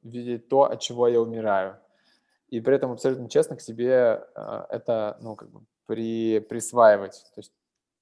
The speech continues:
это, это про, много про осознанность и псих-, психотерапию. То есть у, у нас и у предпринимателей на самом деле нет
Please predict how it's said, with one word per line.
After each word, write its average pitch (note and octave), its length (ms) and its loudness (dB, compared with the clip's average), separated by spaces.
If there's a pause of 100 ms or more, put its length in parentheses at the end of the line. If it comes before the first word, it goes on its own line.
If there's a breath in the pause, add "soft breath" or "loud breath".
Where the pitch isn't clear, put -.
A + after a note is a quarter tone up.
(560)
это, C3+ 420 0
это B2+ 180 -2
про, C3+ 360 0
много C#3 340 0
про B2 160 2
осознанность B2 480 -6
и B2 60 -6
псих-, - 380 -14
психотерапию. D3 760 -8 (360 loud breath)
То C3 60 -12
есть C#3 140 -8
у, - 200 -16
у C3+ 100 -6
нас F#3 380 -2 (280)
и C3+ 140 -2
у B2+ 60 -2
предпринимателей B2+ 1000 -4 (400)
на A#2 80 -10
самом C#3 340 -4
деле C3+ 440 4
нет B2+ 400 0